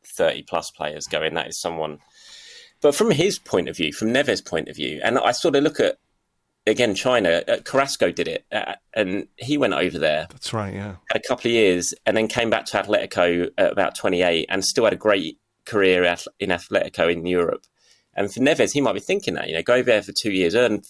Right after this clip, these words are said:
Speaker 1: four hundred million <laughs> or whatever stupid amount you're getting paid, and then still come back to Europe, and you've still got, you've still got four years left in Europe at, at a top league. So it is appealing. I mean, the money on offer is astronomical. It is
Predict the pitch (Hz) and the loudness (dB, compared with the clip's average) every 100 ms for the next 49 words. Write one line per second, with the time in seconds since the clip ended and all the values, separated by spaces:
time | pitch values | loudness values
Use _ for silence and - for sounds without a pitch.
0 | - - - 117 104 98 92 90 101 92 | -20 -12 2 4 6 2 0 0 0 0
1 | - - - - - 131 120 - 98 104 | -4 -6 -6 -8 0 4 4 4 2 0
2 | - - - - 101 95 90 92 90 73 | -2 -6 -8 -6 -6 -2 -2 0 -2 0
3 | 95 78 110 - - - - - _ - | -2 0 -2 -4 -8 -20 -20 -20 _ -2
4 | 110 110 - 131 120 107 - - 123 92 | 0 0 0 0 0 -2 -2 -2 0 0
5 | 76 - 92 90 92 92 - 117 101 98 | -2 -2 -2 -2 -6 -6 -6 -2 2 2
6 | - _ _ _ _ _ - - 120 90 | 0 _ _ _ _ _ -12 -6 0 0
7 | - 101 98 98 92 101 95 - 92 123 | 2 2 4 4 2 0 -2 0 0 2
8 | 117 71 85 - 90 - - - - - | 2 2 -4 -2 -4 -2 -6 -6 -8 -6
9 | 73 - - - - _ - _ - 131 | -8 -6 -2 -2 -2 _ -20 _ -2 2
10 | 226 127 - 196 131 62 85 104 113 107 | 2 0 -2 -2 0 -2 -2 -2 0 -2
11 | - 113 160 214 139 98 98 101 95 98 | -4 -6 -4 -4 0 0 0 -2 -4 -6
12 | - 85 87 123 113 - 110 98 - _ | -6 -8 -2 -2 -2 0 0 0 -4 _
13 | _ _ _ _ _ - 127 104 127 - | _ _ _ _ _ 0 0 2 -2 -2